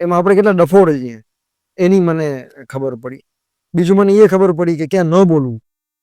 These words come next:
જેમ કે અત્યારે હું બોલે જ કરું છું. આપણામાં ચાંપ જે હોય ને, ચાંપ કહેવાય બટન, એ હોતી નથી, તો ક્યારેક ક્યાં ન બોલવું, ઈ પણ હજી શીખી રહ્યો છું,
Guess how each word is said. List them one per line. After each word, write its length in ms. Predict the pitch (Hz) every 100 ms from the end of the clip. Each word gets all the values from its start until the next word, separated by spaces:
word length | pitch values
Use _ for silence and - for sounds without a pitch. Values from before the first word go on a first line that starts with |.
| _ _ _ _ _ _ _ _ _ _ -
જેમ 160 | 165
કે 80 | 170
અત્યારે 220 | 165 196
હું 80 | 196
બોલે 220 | 190 226
જ 40 | 202
કરું 300 | 170 147 131
છું. 140 | 117 - _ _ _ _ _ _ _ _ _ _ -
આપણામાં 360 | 147 175 175 175
ચાંપ 420 | 180 185 196 202
જે 160 | 160 185
હોય 180 | 214
ને, 120 | 233 165
ચાંપ 320 | 156 160 151
કહેવાય 220 | 147 151
બટન, 300 | 151 147 165 135 - 143 _ _
એ 60 | 156
હોતી 340 | 147 151 202
નથી, 240 | 190 180 170
તો 120 | 156
ક્યારેક 360 | 135 175 196 -
ક્યાં 160 | 196 202
ન 260 | 175 185 214
બોલવું, 380 | 190 165 170 - _ _ -
ઈ 80 | 208
પણ 200 | 190 175
હજી 180 | 170 190
શીખી 280 | 185 190 208
રહ્યો 240 | 175 165
છું, 180 | 170